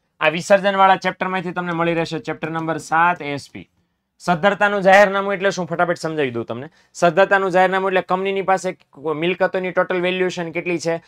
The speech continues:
કંપની છે એના લેણદારો કેટલા, કંપનીના દેવાદારો કેટલા, કંપની કેટલું દેવું ચૂકવવા માટે સક્ષમ છે, કંપની પાસે નાણાકીય બેલેન્સ કેટલું છે, આ બધી વિગતો દર્શાવતું પત્રક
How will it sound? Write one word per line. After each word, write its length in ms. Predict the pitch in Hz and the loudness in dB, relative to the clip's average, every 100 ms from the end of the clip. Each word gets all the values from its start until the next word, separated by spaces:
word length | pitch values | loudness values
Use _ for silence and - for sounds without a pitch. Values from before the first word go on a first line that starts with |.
| _ _ | _ _
કંપની 440 | - 175 185 185 175 | -2 0 0 -2 -2
છે 220 | 180 175 | 0 0
એના 140 | 175 | 0
લેણદારો 520 | 160 156 170 175 180 175 | 0 0 2 4 4 4
કેટલા, 300 | 175 175 170 | 0 0 0
કંપનીના 360 | 170 170 165 | -2 -2 -4
દેવાદારો 520 | 151 156 165 170 165 | 0 2 4 4 4
કેટલા, 340 | 160 160 165 165 | 0 -2 0 0
કંપની 300 | 165 170 160 | 0 -4 -6
કેટલું 300 | 170 165 175 | -6 -4 0
દેવું 200 | 170 170 | 0 0
ચૂકવવા 340 | - - 170 | -4 0 0
માટે 220 | 165 156 | 0 -4
સક્ષમ 480 | 147 160 - 180 175 | -4 -6 -4 -2 -2
છે, 240 | 160 160 - - _ | -2 -4 -6 -18 _
કંપની 220 | 170 175 | -2 -2
પાસે 260 | 165 170 170 | 0 0 0
નાણાકીય 480 | 147 151 165 160 160 | -2 -2 -2 -4 -2
બેલેન્સ 520 | 143 147 175 185 - | 2 4 4 2 -4
કેટલું 340 | 175 170 165 | -6 -2 -4
છે, 200 | 151 156 | 0 0
આ 220 | 147 139 160 | 2 4 4
બધી 240 | 156 170 | 4 0
વિગતો 340 | 160 165 170 | 0 0 0
દર્શાવતું 480 | 151 147 143 151 156 | 2 0 0 -2 -2
પત્રક 360 | 180 180 135 | -2 0 -2